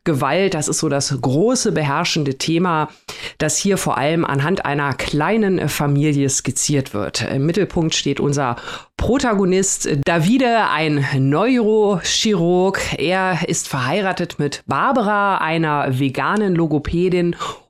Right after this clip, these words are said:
Und gemeinsam haben sie einen Sohn im Teenageralter, der gerade seine erste Liebe erlebt. Und die Familie wohnt in Lucca am Stadtrand. Soweit klingt das eigentlich alles, äh, ganz beschaulich, aber Davide hat zwei aktuelle Probleme.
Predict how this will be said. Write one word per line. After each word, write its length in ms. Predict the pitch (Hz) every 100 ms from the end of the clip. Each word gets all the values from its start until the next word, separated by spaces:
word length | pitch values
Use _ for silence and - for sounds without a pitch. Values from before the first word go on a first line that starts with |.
| -
Und 220 | 285 320
gemeinsam 580 | 240 202 196 202 185 170
haben 200 | 165 185
sie 180 | 165 165
einen 480 | 147 156 151 139 131
Sohn 380 | 131 196 220
im 340 | - 220 220 165
Teenageralter, 880 | - 180 160 156 143 139 143 135 131
der 300 | 135 135 131
gerade 580 | 117 120 127 143 131
seine 560 | 127 123 127 127 120 120
erste 340 | 127 139 -
Liebe 280 | 135 165 208
erlebt. 500 | 151 131 110 - -
Und 480 | - 240 254 - - - - - - 262
die 100 | 294
Familie 800 | 294 240 233 226 214 208 156
wohnt 340 | 147 214 226 -
in 320 | - 165 156
Lucca 500 | 120 202 302 208 190
am 120 | 170
Stadtrand. 720 | - 185 180 - 175 180 180 170
Soweit 720 | - 151 160 170 185 208 208
klingt 300 | - 311 349
das 140 | -
eigentlich 340 | - 208 190 -
alles, 380 | 196 196 - -
äh, 220 | 180 170
ganz 260 | 165 190
beschaulich, 600 | 156 - 156 208 220 208
aber 320 | - 180 208 190
Davide 460 | 156 156 185 175
hat 140 | 143 -
zwei 400 | - 160 220 -
aktuelle 400 | - 175 160 147
Probleme. 580 | - 135 143 233 247